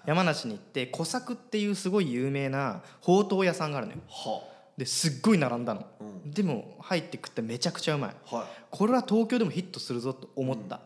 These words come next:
Speaker 2: うん、うん。
Speaker 1: でも、東京に行かない理由は、多分東京に行ったらみんな食わない。それはなぜか。
Speaker 2: うん。
Speaker 1: っ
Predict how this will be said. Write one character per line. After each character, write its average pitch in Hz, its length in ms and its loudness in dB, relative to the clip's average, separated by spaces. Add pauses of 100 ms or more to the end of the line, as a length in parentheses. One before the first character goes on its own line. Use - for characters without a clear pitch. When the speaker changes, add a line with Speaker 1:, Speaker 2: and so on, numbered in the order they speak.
Speaker 2:
う 107 40 -14
ん、 - 20 -12
う - 20 -12
ん。 156 40 -8
Speaker 1:
で 262 80 2
も、 220 180 2 (120)
東 269 200 2
京 269 120 2
に 254 160 6
行 - 40 -16
か 226 80 4
な 220 100 4
い 214 40 2
理 214 80 0
由 214 100 0
は、 202 240 0 (260)
多 247 100 2
分 165 240 2
東 302 220 4
京 302 180 0
に 285 120 2
行 254 100 -2
っ - 80 -20
た 240 100 0
ら 143 60 0
み 131 140 0
ん 180 60 2
な 180 80 4
食 170 200 -2
わ 220 100 4
な 208 100 0
い。 87 80 -8 (800)
そ - 140 -8
れ 247 80 4
は 202 40 2
な 151 160 0
ぜ - 140 -6
か。 - 120 -12 (280)
Speaker 2:
う 113 40 -12
ん。 - 20 -12
Speaker 1:
っ 107 40 -12